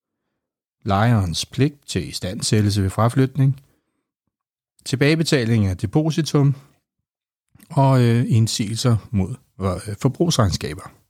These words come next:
Det kan være varmeregnskaber og vandregnskaber. Det er dog ikke alle sagstyper, du kan indbringe for huslejenævnet, fordi nævnet har ikke kompetence til at behandle sager om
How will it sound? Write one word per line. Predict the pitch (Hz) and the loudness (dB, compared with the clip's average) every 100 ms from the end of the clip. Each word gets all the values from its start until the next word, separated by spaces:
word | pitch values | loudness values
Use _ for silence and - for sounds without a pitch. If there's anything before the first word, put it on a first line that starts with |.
| _ _ _ _ _ _ _ - | _ _ _ _ _ _ _ -10
Det | 101 | -6
kan | 95 | -4
være | 92 101 | -2 0
varmeregnskaber | 101 104 104 92 - - - 98 | 4 4 4 2 0 -4 -6 -8
og | - - _ _ _ | -12 -14 _ _ _
vandregnskaber. | 98 101 87 90 - - - - _ _ _ _ _ _ _ _ _ _ | 0 2 0 -2 -8 -14 -18 -20 _ _ _ _ _ _ _ _ _ _
Det | 143 | 0
er | |
dog | 143 | 2
ikke | 190 156 | 2 2
alle | 175 | 2
sagstyper, | - 135 117 - 120 110 | 2 0 -2 0 0 2
du | 104 | 0
kan | 104 | 0
indbringe | 101 98 90 | 0 -2 -4
for | - | -6
huslejenævnet, | 98 107 110 95 76 90 98 - _ _ _ _ _ _ _ - | -4 -4 -4 -4 -6 -10 -14 -18 _ _ _ _ _ _ _ -6
fordi | 139 | -2
nævnet | 156 147 165 147 | 0 0 2 2
har | 131 | 2
ikke | 117 | 0
kompetence | - 131 135 - 98 104 113 | 0 0 0 0 0 0 -2
til | - | -4
at | 110 | -4
behandle | 117 113 107 113 | 0 2 4 2
sager | - 90 92 107 | 2 -2 -2 -2
om | 131 92 71 | -2 -4 -6